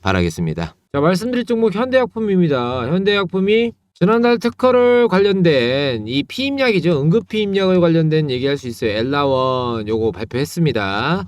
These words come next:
자, 그러면 십일 일 날 주가에 어떻게 영향을 미칠 건가? 이게 이제 중요한 거잖아요. 근데 이 사업 피임약 얘기하면서 주가의 횡보를 구했다는 게 좋았어요. 매출이 좋았다는 거잖아요. 어, 일단은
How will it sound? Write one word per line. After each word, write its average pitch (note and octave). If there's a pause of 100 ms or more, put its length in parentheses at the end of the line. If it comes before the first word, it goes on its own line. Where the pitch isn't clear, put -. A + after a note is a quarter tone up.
자, F3+
그러면 A3
십일 B3+
일 C4+
날 B3
주가에 A3
어떻게 G3
영향을 F#3+
미칠 E3+
건가? D#3+
이게 A#2
이제 B2+
중요한 D3+
거잖아요. D3
근데 B2+ (180)
이 E3+
사업 C4+
피임약 C4+
얘기하면서 A#3+
주가의 A#3
횡보를 B3
구했다는 A3
게 G3+
좋았어요. G3+
매출이 F#3+
좋았다는 E3+
거잖아요. C3
어, G#2+
일단은 D3+